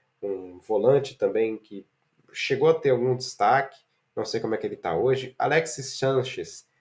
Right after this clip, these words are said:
trinta e quatro anos, né? O Alexis Sánchez é outro patamar, eu acho que seria ainda um jogador muito útil caso viesse pro Cruzeiro, mas acho que não vem de jeito nenhum. Paulo Dias, do River Plate,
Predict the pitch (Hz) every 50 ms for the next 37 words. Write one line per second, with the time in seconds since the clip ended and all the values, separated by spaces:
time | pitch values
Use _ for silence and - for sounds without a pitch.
0 | _ _ _ 120 127 127 131 127 123 - 127 131 131 - - 131 123 131 147 165
1 | 170 160 120 - - - - 87 85 82 78 76 73 73 - - - - - -
2 | - 85 90 95 - - 120 123 131 120 117 120 120 123 135 131 - 131 - 156
3 | 151 135 110 110 120 110 107 104 - - _ - - - - 98 95 104 107 107
4 | 107 120 120 120 120 120 - - _ _ _ - 104 101 113 110 110 113 110 107
5 | 107 120 139 - - 151 135 110 107 123 120 - - - - 117 107 113 120 117
6 | 117 117 117 113 110 - - - 120 - 139 127 98 95 110 120 120 113 101 95
7 | 95 95 - - - 117 117 113 - - 95 98 101 101 95 85 87 92 - _
8 | 117 113 101 69 - _ _ _ _ _ _ _ _ _ _ - 170 170 165 160
9 | 139 120 120 139 139 127 - 123 117 113 117 107 101 104 - - - 135 156 160
10 | 160 156 - -